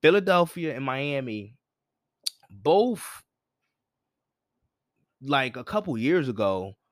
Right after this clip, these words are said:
were really devoid of explosive playmakers, guys that can beat you over the top. Now, they have plenty of that. Philadelphia,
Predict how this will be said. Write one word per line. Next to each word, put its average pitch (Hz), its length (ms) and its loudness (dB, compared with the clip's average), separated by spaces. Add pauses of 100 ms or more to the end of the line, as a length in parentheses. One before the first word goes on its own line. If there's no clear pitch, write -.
(280)
were 120 140 0
really 160 420 2
devoid 113 1000 0 (140)
of 107 260 -8
explosive 147 1040 -6
playmakers, 123 1000 -6 (320)
guys 135 460 -6
that 120 180 -2
can 101 180 -8
beat 127 340 -4
you 117 200 -6
over 117 320 -2
the 107 80 -4
top. 104 440 -4 (380)
Now, 151 600 4 (160)
they 147 140 4
have 123 520 2
plenty 113 500 -2
of 64 180 -10
that. - 280 -8 (380)
Philadelphia, 147 920 2